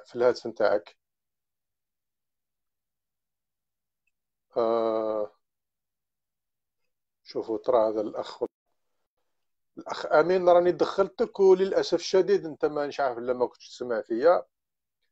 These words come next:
بالك ربما عندك مشكلة في الخط نتاعك، قلت لي عندك ظروف أمنية ما تخليكش تبان. المهم، راني شفنا الوجه نتاعك في البداية، ومن بعد غبت. ألو.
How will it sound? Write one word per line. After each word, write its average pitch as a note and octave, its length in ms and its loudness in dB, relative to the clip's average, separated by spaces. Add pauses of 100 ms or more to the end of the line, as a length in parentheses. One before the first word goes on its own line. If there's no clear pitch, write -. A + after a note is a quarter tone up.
(640)
بالك B2 280 -2
ربما B2 320 -2
عندك A#2+ 400 -8
مشكلة A2 420 -6
في - 80 -12
الخط A2+ 360 -12
نتاعك، C3 540 -8 (460)
قلت B2 200 -10
لي C3 80 -2
عندك A#2+ 340 -4
ظروف A#2 420 -2
أمنية B2 420 -6
ما B2 120 -6
تخليكش A2 520 -8
تبان. E3+ 380 2
المهم، C3+ 380 -2 (500)
راني C3 240 2
شفنا - 280 -4
الوجه C3 260 -4
نتاعك A#2+ 320 0
في - 60 -12
البداية، G#2+ 680 0 (1300)
ومن A#2+ 200 -8
بعد C#3 360 0
غبت. A#2 360 0 (2000)
ألو. E3+ 300 4